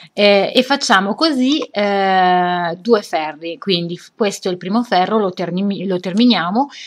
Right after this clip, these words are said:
poi faremo anche il secondo. Mi raccomando, il secondo ferro lavorate diritto su diritto e rovescio su rovescio.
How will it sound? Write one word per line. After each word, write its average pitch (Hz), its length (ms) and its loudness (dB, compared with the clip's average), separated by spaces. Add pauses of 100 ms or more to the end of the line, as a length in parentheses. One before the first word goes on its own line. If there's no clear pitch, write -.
(140)
poi 202 140 4
faremo 208 360 4
anche 202 260 -2
il 190 40 -4
secondo. 180 640 -2
Mi 180 100 -6
raccomando, 190 920 2
il 190 160 -6
secondo 185 400 -4
ferro 185 400 2
lavorate 190 520 4
diritto 175 380 -4
su 196 140 -10
diritto 180 400 -2
e 185 40 2
rovescio 175 320 -2
su - 140 -18
rovescio. 156 540 -8